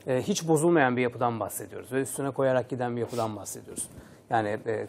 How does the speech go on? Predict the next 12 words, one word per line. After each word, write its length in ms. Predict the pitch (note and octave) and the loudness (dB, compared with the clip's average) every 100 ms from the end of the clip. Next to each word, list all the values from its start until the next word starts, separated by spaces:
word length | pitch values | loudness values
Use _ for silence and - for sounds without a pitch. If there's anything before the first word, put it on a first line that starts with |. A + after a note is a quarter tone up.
| - | 0
kadın, 380 | C3+ C3+ D#3+ | 2 6 6
yani 240 | B2+ G#2+ G#2+ | 6 2 0
takım 280 | - A#2+ F3+ | -4 2 2
sporlarındaki 760 | D#3+ - C3+ B2+ B2 B2+ B2+ - | 2 2 4 4 2 0 2 4
en 200 | D#3 C#3 | 4 4
başarılı, 540 | C3 B2+ A#2+ B2+ B2 - | 4 4 4 2 0 -2
e, 60 | A2+ A2 A2 A2+ - - - | -2 0 0 -2 -8 -20 -16
bizim 220 | B2+ B2+ C3+ | -4 0 4
yıllardır 440 | C#3 D3+ C3 C3 | 6 8 6 4
yüzümüzü 440 | B2+ B2 C3 B2+ C3 | 0 0 0 0 0
güldüren, 380 | A#2 A#2+ B2 G3 - | 2 2 0 -2 -6
e, 220 | B2 B2 | -2 -2